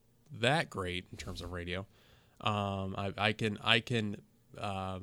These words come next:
fiddle my way and make myself look good. I'll, I can say that much. Um,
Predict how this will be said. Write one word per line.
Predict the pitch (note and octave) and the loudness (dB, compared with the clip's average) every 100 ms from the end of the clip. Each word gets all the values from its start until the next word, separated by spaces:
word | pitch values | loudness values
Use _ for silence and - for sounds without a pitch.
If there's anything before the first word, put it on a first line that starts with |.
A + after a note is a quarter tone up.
| F#2+ | -8
fiddle | - B2+ A#2+ | -2 2 2
my | A2 G#2+ | 2 2
way | G#2 G2+ G2 | 2 0 -2
and | F#2+ | -4
make | F#2+ - | -6 -8
myself | F#2 - F2+ G#2 | -8 -6 -6 -6
look | G2 | -6
good. | - F2 G2 _ - | -6 -8 -8 _ -14
I'll, | G2 - | -10 -6
I | G2 | -4
can | G2 | -4
say | - | -4
that | F#2 F#2 | -4 -4
much. | F#2 F#2 - - - - _ _ _ | -4 -6 -10 -20 -20 -20 _ _ _
Um, | A#2 A2+ A2 G#2+ A2 | 0 2 4 2 0